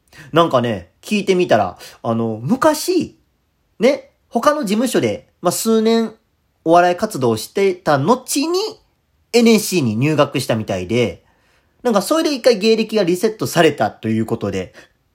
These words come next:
そんなことあるんやね。<laughs> 一回リセットしたみたいで、芸歴が。なんかそのリセットなかったら多分先輩になってたと思うんですけども、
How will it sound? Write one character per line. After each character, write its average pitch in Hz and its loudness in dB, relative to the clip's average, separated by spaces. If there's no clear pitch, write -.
そ - -4
ん 208 0
な 220 4
こ 220 -2
と 127 4
あ 120 4
る 127 -2
ん 135 -2
や 101 -4
ね。 92 -8
<laughs> - -20
一 - -4
回 180 -2
リ 160 -2
セ 254 4
ッ - -2
ト 143 -2
し - -6
た 110 -2
み 107 -6
た 98 -6
い 87 -6
で、 - -16
芸 123 2
歴 120 -2
が。 110 -2
な 269 4
ん - 2
か 226 -8
そ - -2
の 349 4
リ 262 2
セ 466 4
ッ - -18
ト 254 2
な 185 6
か 220 2
っ - -2
た 160 2
ら 147 -2
多 156 0
分 131 -2
先 147 -4
輩 160 2
に 185 -4
な 135 0
っ 117 -6
て - -18
た 123 0
と 117 -4
思 117 -2
う 120 -2
ん - -4
で 95 -6
す - -16
け 110 -8
ど 92 -8
も、 92 -10